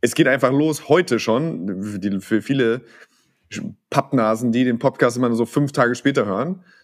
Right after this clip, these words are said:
ähm, die werden überrascht sein. Aber heute wäre tatsächlich Roter Stern gegen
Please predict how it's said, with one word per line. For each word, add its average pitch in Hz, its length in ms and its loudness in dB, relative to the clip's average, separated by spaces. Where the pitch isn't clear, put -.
ähm, 117 560 0
die 104 160 -2
werden 123 140 2
überrascht 113 340 0
sein. 117 180 2
Aber 101 160 0
heute 139 220 0
wäre 117 100 2
tatsächlich 131 360 -4
Roter 139 260 0
Stern 131 280 0
gegen 123 400 0